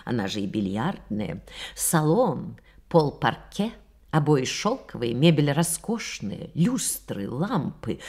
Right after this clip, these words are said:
канделябры, зеркала, картины, рояль, словом, все.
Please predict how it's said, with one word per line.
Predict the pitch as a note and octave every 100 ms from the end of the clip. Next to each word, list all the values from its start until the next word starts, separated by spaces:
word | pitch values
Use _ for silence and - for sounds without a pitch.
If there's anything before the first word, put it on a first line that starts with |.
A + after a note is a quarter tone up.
| - -
канделябры, | G#3 F#3+ A3 A3+ D4 D#3 A#2+ -
зеркала, | C3 G#3+ F#3 G#3+ A#3+ D4+ F#3 -
картины, | F#3+ G3 - C#4 D#4 G#3 C#3 - - -
рояль, | C3+ D3 G3+ F#3+ B3+ D4+ F3+ A#2 - -
словом, | - - D3 B3 F3 F3 E3+ E3+ -
все. | - - - -